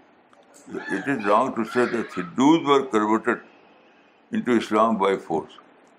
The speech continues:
اتنی بڑی اتھارٹی ہے، اسے ایسا لکھا۔ تو پازیٹیو مثالوں سے راہ بنائیے،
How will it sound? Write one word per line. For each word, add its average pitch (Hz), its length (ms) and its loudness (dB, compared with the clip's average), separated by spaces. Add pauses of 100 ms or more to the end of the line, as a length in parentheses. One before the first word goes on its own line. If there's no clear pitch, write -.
(1700)
اتنی 143 260 -4
بڑی 131 180 4
اتھارٹی 117 520 0
ہے، 110 120 2 (600)
اسے 117 220 0
ایسا 110 140 0
لکھا۔ 101 340 -4 (3000)
تو 143 300 2 (1800)
پازیٹیو 120 560 2
مثالوں 139 440 0
سے 120 380 -8
راہ 214 140 2
بنائیے، 101 420 0